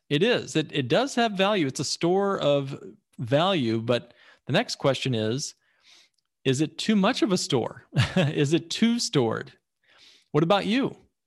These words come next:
Do you think crypto is a true way to safeguard your wealth? Could Bitcoin rise to one hundred thousand dollars a coin? It certainly could. As, as you're listening to this, it could be even north of that, as much as I know the future of anything.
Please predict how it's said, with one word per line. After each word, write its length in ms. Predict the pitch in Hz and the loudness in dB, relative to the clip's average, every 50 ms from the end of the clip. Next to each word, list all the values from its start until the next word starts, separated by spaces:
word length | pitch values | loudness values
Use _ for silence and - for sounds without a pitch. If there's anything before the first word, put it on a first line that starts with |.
| _ - | _ -2
Do 80 | 127 | 0
you 100 | 123 143 | 0 0
think 340 | 151 - 170 156 - - - - | 2 0 -2 -2 -4 -8 -14 -6
crypto 460 | - - 143 - - 165 165 175 202 | -4 -4 -4 -2 0 0 2 2 2
is 100 | 202 151 | 0 -2
a 60 | 127 | -2
true 420 | - - - - - 135 135 156 165 | -4 -6 -8 -6 -2 0 0 0 0
way 260 | 151 135 120 135 160 | 0 0 0 0 0
to 100 | 160 131 | -2 -4
safeguard 540 | - - 120 131 135 - - 131 127 139 139 | -4 -4 -4 -4 -4 -2 0 0 0 0 0
your 100 | 131 123 | -2 -2
wealth? 500 | 113 113 107 107 143 196 - - - - _ _ _ _ _ _ _ _ _ _ _ _ _ _ _ _ | -2 -2 -2 -2 -4 -4 -6 -12 -20 -20 _ _ _ _ _ _ _ _ _ _ _ _ _ _ _ _
Could 160 | - 139 131 | 0 0 2
Bitcoin 640 | 117 143 160 160 - 160 165 170 175 190 202 214 220 214 - _ | 2 0 0 0 0 0 0 2 0 0 -2 -4 -6 -8 -12 _
rise 640 | - 135 123 120 123 127 135 151 175 202 220 214 - | -4 0 0 2 2 2 0 -2 -2 -4 -4 -6 -6
to 160 | - - 135 | -6 -4 -4
one 100 | 123 123 | -2 -2
hundred 300 | 120 117 147 156 165 160 | -2 -2 0 0 0 0
thousand 260 | - 151 151 151 151 147 | 2 2 2 2 0 0
dollars 320 | 127 131 139 156 156 131 | 0 2 2 0 0 -2
a 60 | 127 | -4
coin? 500 | - - 127 120 117 135 180 233 262 254 - _ _ _ _ _ _ - | -4 0 0 0 0 0 -2 -4 -6 -8 -12 _ _ _ _ _ _ -8
It 140 | - 117 - | -8 -6 -4
certainly 480 | - - 151 160 160 156 151 156 156 147 | -2 -2 -2 0 0 0 0 0 0 -2
could. 320 | - - 170 170 196 185 | -2 0 0 2 2 2
As, 180 | 143 127 123 - | 0 -2 -2 -2
as 180 | - 131 120 | -4 -2 0
you're 140 | 120 160 190 | 0 0 2
listening 400 | 190 196 214 208 - - 196 147 | 2 0 0 -2 -2 -2 -2 -2
to 100 | 123 - | -2 -2
this, 260 | 110 107 113 135 - - | -2 -2 -2 -2 -4 -6
it 160 | - - - | -8 -6 -4
could 100 | 147 139 | -4 -2
be 100 | 135 139 | 0 0
even 240 | 139 139 147 143 135 | 0 0 0 -2 0
north 240 | 131 143 160 - | 0 -2 -2 -4
of 120 | - 147 123 | -6 -4 -4
that, 260 | 151 185 262 262 135 | -4 -4 -4 -4 -6
as 180 | 117 110 107 - | -8 -8 -4 -4
much 200 | 131 139 135 - | -4 -2 -2 -4
as 100 | 127 123 | -2 0
I 260 | 131 139 143 135 - _ - - - - - _ _ | 0 0 -2 -4 -10 _ -20 -20 -20 -20 -20 _ _
know 140 | 123 127 143 | 0 0 0
the 100 | 143 139 | 0 -2
future 300 | - 160 160 156 - 151 | -2 -2 -2 0 0 0
of 80 | 127 117 | 2 2
anything. 460 | 127 170 208 - - 110 107 139 | 0 0 -2 -2 -4 -4 -4 -4